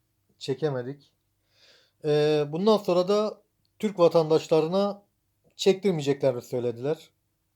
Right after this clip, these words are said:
Açık açık da söyledi kadın bana. Bundan sonra Türk vata-, sadece İsviçre vatandaşları bundan sonra çekim yapabileceğini söyledi bana.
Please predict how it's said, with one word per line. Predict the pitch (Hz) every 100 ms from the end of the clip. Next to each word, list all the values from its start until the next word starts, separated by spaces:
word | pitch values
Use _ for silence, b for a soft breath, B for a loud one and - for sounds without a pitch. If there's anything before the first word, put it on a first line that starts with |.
| _ _ 120 190
Açık | 185 -
açık | 135 - -
da | 160
söyledi | - 139 143 143
kadın | 131 120 120
bana. | 120 151 160 _ _ _ _ _ _ _ _ _ _ _ _ _
Bundan | 151 160 151
sonra | 147 147 151 156 -
Türk | 165 151
vata-, | 139 143 143
sadece | - 208 165 165 196
İsviçre | 196 - 190 180
vatandaşları | 165 170 165 165 160 170 151
bundan | 143 139
sonra | 143 139
çekim | 143 135 139
yapabileceğini | 135 143 127 131 123 131
söyledi | 123 135 127 120
bana. | 123 135 175